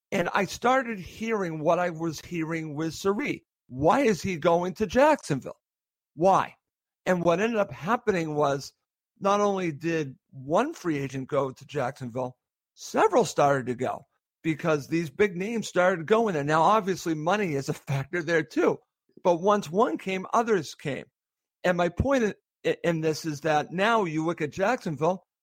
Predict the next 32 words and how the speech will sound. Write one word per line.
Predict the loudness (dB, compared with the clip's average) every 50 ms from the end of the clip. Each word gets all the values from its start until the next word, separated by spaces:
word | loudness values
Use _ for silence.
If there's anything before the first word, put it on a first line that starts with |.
| _ _ _ _ _ 0
and | 0 2 4
they're | 4 4 4
one | 6 4 2 2 2
of | 0
the | -2 -2
favorites | 2 2 2 2 2 0 0 -2 -2 -4 -8 -16 -18 _ _ _ _
to | -2 4
go | 6 6
to | 6 6
the | 2 0 -2 -2 -8 _ _ _ _
Super | -14 -10 -8 -4 -4 0
Bowl | 4 4 4 4
this | 4 0 -4 -4 -8
year. | -10 -10 -10 -14 _ _ _ _ _ _ _ _ _
They've | 0 0 0 0
completely | -6 -8 -4 -4 -4 -4 -4 -6 -8 -10 -8
changed | -10 -10 -10 -8 -8 -8 -8 -10 -12 -14 -20 _ _ _ _ _ _ _ _ _ _ _ _ _
how | _ -2 2 4 6 6 4
they're | 4 2 2 2
looked | 2 0 0 0 -2 -4
at | -2 -2 -2 -4 -6 _ _
in | -8 -6 -6
the | -6 -6 -4
N | -4 -4 -4
F | -6 -6 -4 -4
L | -4 -4 -4 -8 -14 _
by | 2 2 4 4 2 0 -4 -8 -12 _ _ _ _
their | -8 -4 -2 -2 -2
play | -4 -6 -4 -2 -2 -2 -4 -6 _ _ _ _ _ _ _ _
and | -4 -2 -2 -2 -2 -4 -6 -8 -14 _ _ _ _ _ _ _ _
by | 2 2 4 4 0 -2 -4 -2 0
other | 0 0 0 -2 -4 -4 -6